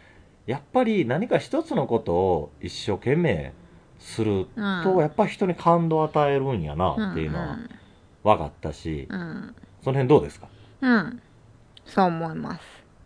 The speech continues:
Speaker 1: 舐めてますか？
Speaker 2: <laughs> うん。
Speaker 1: 続けますよ、まだ。
Speaker 2: いやいやいや、あのー、
Speaker 1: 次の話に移行しますよ。
Speaker 2: <laughs> いや、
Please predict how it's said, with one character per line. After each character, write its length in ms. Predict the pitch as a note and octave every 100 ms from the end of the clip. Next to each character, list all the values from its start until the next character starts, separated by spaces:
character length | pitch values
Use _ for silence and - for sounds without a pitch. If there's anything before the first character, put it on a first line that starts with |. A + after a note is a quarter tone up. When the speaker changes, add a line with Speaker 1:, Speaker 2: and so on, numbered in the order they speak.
| _ _
Speaker 1:
舐 140 | B2 C3+
め 120 | C#3
て 100 | C#3+
ま 120 | C#3
す 80 | C3+
か？ 180 | - F3
Speaker 2:
<laughs> 80 | B3 - - - - F#4 - F4+ - E4+ - - - C#5+ F5+ - - F#4+ A4 F#4+ D#4 -
う 120 | A3
ん。 260 | G3 - -
Speaker 1:
続 180 | G#3 G#3
け 120 | F#3+
ま 100 | E3
す 120 | C3+
よ、 80 | F2
ま 100 | D2+
だ。 40 |
Speaker 2:
い 20 | B3+
や 180 | B3
い 40 | C4+
や 40 |
い 40 | B3+
や、 220 | C4+ G#3+
あ 60 | G#3+
の 420 | G3 F#3 F3+ D#3+
ー、 280 | A#3+ C4+ A#3
Speaker 1:
次 160 | G#3+
の 60 | G3+
話 260 | F3+ -
に 60 | E2+
移 40 |
行 140 | E2 G2
し 80 | -
ま 40 | C4+
す 160 | A4+
よ。 60 | A3+
Speaker 2:
<laughs> 320 | C#4 B3 A#3+ A3+
い 60 |
や、 120 | G#3+